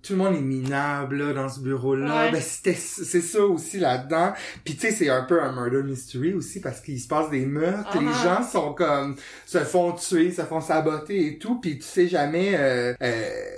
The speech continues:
Speaker 1: qui... Ben, je veux dire, tu sais à la fin, mais je veux dire, tu sais pas qui, euh, qui fait ces, ces crimes-là. Fait que je suis en train de regarder s'il est sur quelque chose, là, mais non, il, il est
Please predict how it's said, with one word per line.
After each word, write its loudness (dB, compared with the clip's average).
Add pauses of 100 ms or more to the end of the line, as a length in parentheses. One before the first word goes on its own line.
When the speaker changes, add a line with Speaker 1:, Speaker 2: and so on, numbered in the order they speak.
(200)
Speaker 1:
qui... -6
Ben, 2
je -2
veux 0
dire, -2
tu -8
sais -4
à 2
la 0
fin, 0
mais 0
je -2
veux -2
dire, -6
tu -16
sais -4
pas 4
qui, -2
euh, 0 (640)
qui -8
fait -2
ces, -6
ces -4
crimes-là. 0 (320)
Fait -2
que -2
je -10
suis -4
en 0
train -4
de -2
regarder -2
s'il -6
est -2
sur -8
quelque -4
chose, -4
là, -6
mais -6
non, -10
il, -14
il -10
est -8